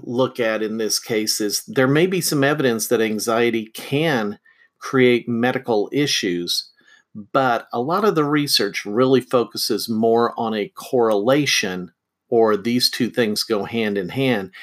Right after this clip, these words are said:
and not necessarily that one causes the other. You really have to look at it on an individualized basis. And I don't think it would be too wise to generalize, uh, or overly generalize that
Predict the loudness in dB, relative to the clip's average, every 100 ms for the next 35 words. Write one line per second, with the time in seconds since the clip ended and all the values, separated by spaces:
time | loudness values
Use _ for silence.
0 | -8 -2 2 2 2 0 0 2 4 4
1 | 2 0 -2 -2 0 2 0 -4 -10 _
2 | _ -12 -6 2 2 2 0 -2 -2 0
3 | 0 0 -2 -8 -12 -20 -6 0 4 6
4 | 6 4 2 0 2 2 2 -2 0 -2
5 | -4 -6 -4 -2 -4 -4 -2 0 2 4
6 | 4 2 0 2 2 2 -4 -2 -2 2
7 | 2 0 -2 -4 -6 _ -20 -20 -6 0
8 | 0 2 2 2 0 2 2 2 -2 -6
9 | -6 -2 0 2 2 2 0 -2 -8 -4
10 | 0 2 4 4 2 0 -4 -4 -2 -2
11 | -2 _ -20 -20 -20 _ -6 -4 -4 -2
12 | 2 2 4 4 4 4 2 0 -2 0
13 | -2 -2 -4 -6 -4 -2 -2 -4 _ _
14 | _ -8 -2 0 2 0 -4